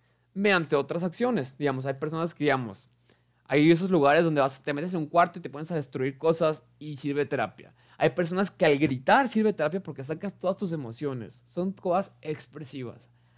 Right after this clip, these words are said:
Así como también lo que es la teoría de la, ¿cómo se llama? Teoría expresiva de la creatividad y la música. Ahora sí se llamaba.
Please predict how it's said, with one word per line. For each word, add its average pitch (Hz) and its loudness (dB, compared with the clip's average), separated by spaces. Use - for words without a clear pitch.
Así 170 0
como 208 -2
también 131 -2
lo 131 -2
que 131 -4
es 117 -4
la 127 -6
teoría 117 -4
de 113 4
la, 104 2
¿cómo 190 -8
se 185 -8
llama? 170 -6
Teoría 135 -2
expresiva 165 -2
de 151 -4
la 131 -2
creatividad 117 -6
y 139 0
la 127 -2
música. 92 -14
Ahora 113 -6
sí 127 -8
se 127 -8
llamaba. 95 -14